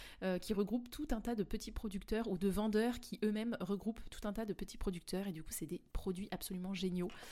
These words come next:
Euh, je trouve des fruits mûrs, euh, bah, du coup de saison aussi, ça c'est important. Je trouve toutes mes céréales. En fait, je peux faire toutes mes courses là-bas. Vraiment, je pourrais même acheter les produits ménagers, et cetera. Donc c'est vrai qu'il y a certaines choses qui sont plus chères que d'autres. Après, on est en Pologne. Donc pour la Pologne, c'est cher. Pour la France, ce serait juste normal parce que le, le,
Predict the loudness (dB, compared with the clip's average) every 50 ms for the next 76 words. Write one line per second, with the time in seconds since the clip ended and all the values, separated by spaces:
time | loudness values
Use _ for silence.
0 | -10 -12 -10 -4 0 2 2 4 4 2 2 0 0 -2 0 0 2 2 2 2
1 | 4 4 4 6 6 8 8 8 8 8 6 4 2 0 -2 -2 -2 -2 -4 -6
2 | -6 -6 -8 -8 -8 -6 -6 -6 -4 -4 -4 -4 -2 0 0 0 0 0 0 -2
3 | -2 -4 -6 -8 -8 -6 -6 -8 -8 -6 -6 -6 -6 -6 -6 -6 -6 -8 -8 -6
4 | -6 -4 -4 -4 -6 -10 -14 -14 -14 -8 0 2 2 2 2 0 -2 -2 0 -2
5 | 0 2 2 2 4 4 2 2 2 2 4 4 4 2 2 0 0 0 0 0
6 | -2 -2 -4 -4 -4 -2 0 2 2 4 4 4 2 0 0 -2 -2 -4 -2 -2
7 | 0 0 0 0 -2 -2 0 -2 0 0 0 -2 0 0 0 0 2 0 0 0
8 | 0 -2 -2 -2 -2 -2 0 0 0 0 0 -2 -2 0 0 0 0 0 0 0
9 | -2 -2 -2 -4 -4 -4 -4 -4 -4 -4 -6 -8 -12 -14 -14 -14 -8 -6 -2 2
10 | 2 2 2 2 0 0 0 0 0 0 0 0 -2 -2 -2 -4 -4 -4 -2 -2
11 | -2 0 0 0 0 0 0 2 4 4 4 2 2 -2 -2 -4 -4 -2 -2 -4
12 | -2 -2 -4 -4 -4 0 2 4 6 6 6 4 4 0 -2 -4 -6 -4 0 2
13 | 2 4 4 4 4 2 2 2 2 0 -2 -2 0 0 0 0 0 -2 -4 -4
14 | -4 -6 -6 -4 -4 -2 -2 0 -2 -2 -2 -4 -4 -4 -4 -6 -6 -6 -4 -4
15 | -2 0 2 2 2 2 4 2 2 2 0 0 0 -2 -2 -2 -2 -2 0 -2
16 | -2